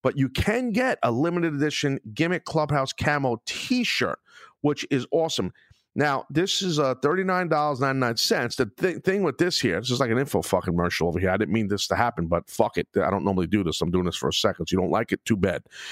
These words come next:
This shirt is not like a regular t-shirt, just so you know. And I think that these people at Pro Wrestling Tees need to be talked to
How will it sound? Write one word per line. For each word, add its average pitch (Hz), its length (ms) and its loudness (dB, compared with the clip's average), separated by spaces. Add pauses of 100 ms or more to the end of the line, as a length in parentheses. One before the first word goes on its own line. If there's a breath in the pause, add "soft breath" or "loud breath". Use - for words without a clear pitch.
(340 loud breath)
This 202 140 0
shirt 160 480 0
is 113 160 -2
not 135 280 0
like 139 120 0
a 123 80 0
regular 117 320 0
t-shirt, - 480 0
just 120 200 0
so 117 100 0
you 107 120 0
know. 107 340 0
And 113 440 0 (560 loud breath)
I 123 80 2
think 247 240 -2
that 240 260 0
these 170 220 0
people 135 640 -2
at 127 160 0
Pro 160 160 2
Wrestling 127 220 -4
Tees 139 220 0
need 131 100 0
to 117 60 -6
be 120 100 0
talked - 380 -2
to 80 200 -2